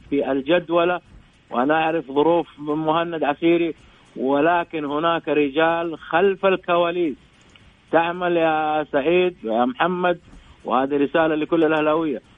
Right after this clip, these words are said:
هناك عاشقين خلف الكواليس اشتغلوا البارح طول الليل. أخص بالشكر والتقدير، لازم أقول الكلام هذا، اللي هو مشعل العتيبي،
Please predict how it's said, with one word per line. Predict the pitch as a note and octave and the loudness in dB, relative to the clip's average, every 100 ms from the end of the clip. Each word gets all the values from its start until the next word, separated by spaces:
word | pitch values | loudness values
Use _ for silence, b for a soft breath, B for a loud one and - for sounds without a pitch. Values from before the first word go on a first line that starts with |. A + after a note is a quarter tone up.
| _ A2 | _ -4
هناك | B2 D3 D3+ | 0 0 0
عاشقين | C3+ C#3+ C#3 C#3+ C3+ F#3 G#3+ G#3+ G3 - - _ - - _ | 0 -2 -2 -4 2 2 2 -2 -12 -20 -20 _ -20 -20 _
خلف | - E3+ A3 G3+ | -4 0 0 0
الكواليس | G3+ F#3+ F#3 F#3 F#3 C#3 - _ - | -2 0 0 0 -2 -4 -10 _ -8
اشتغلوا | C#3+ - - G3+ F#3+ F#3+ | -6 -2 0 2 2 -2
البارح | F3+ G3+ F#3+ - - | 0 0 0 -4 0
طول | A3+ G#3+ | 2 2
الليل. | F#3+ G3 F3+ A2+ - - _ - - - - | 0 0 0 -2 -14 -20 _ -20 -20 -20 -10
أخص | - C3 F3+ - - | -4 -2 -2 -4 -6
بالشكر | D#3 D3+ - G3 F#3+ E3+ A#2+ | -2 -2 -2 -2 0 0 0
والتقدير، | A#2 D3 E3+ D#3 D#3 F#3+ F3 | -2 -2 -2 -2 2 2 2
لازم | A2+ D3 E3+ E3+ F3 | -2 0 0 0 -2
أقول | E3 E3+ | 2 2
الكلام | E3 E3 D#3+ D3+ | 2 0 0 0
هذا، | C#3 G#2+ - - _ _ - | -2 -4 -12 -20 _ _ -6
اللي | A#2+ D#3 | 0 2
هو | E3 D#3+ | 2 0
مشعل | E3+ D#3+ D#3+ | -2 -2 -2
العتيبي، | D#3 - E3 A2+ | -2 2 2 2